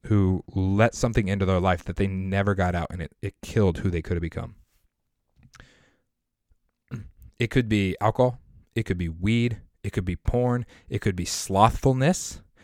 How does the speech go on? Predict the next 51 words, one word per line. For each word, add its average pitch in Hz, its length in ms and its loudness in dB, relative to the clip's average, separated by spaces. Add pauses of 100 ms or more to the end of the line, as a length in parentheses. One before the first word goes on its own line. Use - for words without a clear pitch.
(140)
It 117 100 -8
could 95 120 0
be 85 100 -4
fear. 123 580 2
It - 80 -10
could 95 160 -2
be 98 180 -2
a 98 80 -2
demeaning 101 640 0
relationship. 104 680 -2
It - 100 -20
could 101 120 -4
be 95 100 -4
something 131 560 -2
like 104 220 -2
that. 95 200 0 (320)
More 127 440 6
often 139 260 2
than 110 120 0
not, 95 140 0
when 98 100 0
I 104 60 2
talk 104 200 -2
to 101 80 -6
guys, 95 220 0
it's 90 140 -10
either 95 180 -2
alcohol, 110 480 2
it's 101 120 -4
porn, 98 340 2
or 101 180 -2
it's - 140 -4
weed, 95 260 -2
or 98 140 -2
some 104 400 -2
combination 92 640 -2
of 87 140 -4
those 90 240 -4
three 82 320 -6 (580)
that's 92 200 -6
killing 85 280 -6
them. 82 220 -16 (180)
Alcohol, 107 380 6
porn, 98 320 0
weed. 80 240 -2
Alcohol, 104 360 2
porn, 101 300 -2
weed, 87 240 -4 (320)
all 107 160 6
the 107 60 4
time. 85 300 -4